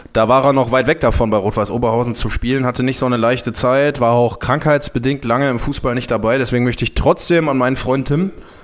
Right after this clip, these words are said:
ein kleines Lob aussprechen, der sich da wirklich zurückgebissen hat und, äh, für R W O ein, für R W E nicht unwichtiges Tor am Wochenende erzielt hat, nämlich das zum zwei zu zwei in der letzten Minute.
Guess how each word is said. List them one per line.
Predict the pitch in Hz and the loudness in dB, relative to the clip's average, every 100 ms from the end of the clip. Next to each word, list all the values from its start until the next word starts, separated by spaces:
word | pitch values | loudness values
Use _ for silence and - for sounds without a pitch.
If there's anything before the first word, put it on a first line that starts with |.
| - | -18
ein | - | -4
kleines | 135 135 | -2 0
Lob | 123 151 | 0 0
aussprechen, | 95 110 - 110 107 143 | 0 0 -2 -2 -2 0
der | 123 | 0
sich | 117 117 | -2 0
da | 117 | 0
wirklich | 120 135 | 0 -2
zurückgebissen | - 117 135 135 139 - 131 | -4 -4 -4 -2 -2 0 0
hat | 127 - | 0 0
und, | 113 113 110 - | 0 0 -2 -2
äh, | 110 110 107 | 0 2 2
für | - 151 | 2 2
R | 147 139 | 2 2
W | 131 | 2
O | 147 190 - | 2 2 2
ein, | 139 147 151 147 - - | 2 2 0 -2 -10 -6
für | - 147 | 0 4
R | 160 151 | 4 4
W | |
E | 160 170 202 | 4 4 4
nicht | 185 - | 2 2
unwichtiges | 180 175 - 147 143 | 2 0 0 -2 0
Tor | - 180 | 2 2
am | 107 | 2
Wochenende | 104 98 98 98 | 0 0 -2 0
erzielt | 98 98 113 110 | 0 -2 -2 -2
hat, | 123 | 0
nämlich | 117 113 | -2 -2
das | 123 | -4
zum | - 117 | -4 -4
zwei | - 117 | -2 -2
zu | 113 110 | -2 -2
zwei | - 135 123 | 0 2 2
in | 135 | 0
der | 110 | -2
letzten | 120 - 110 | -2 -2 0
Minute. | 117 143 120 143 | 0 0 0 -2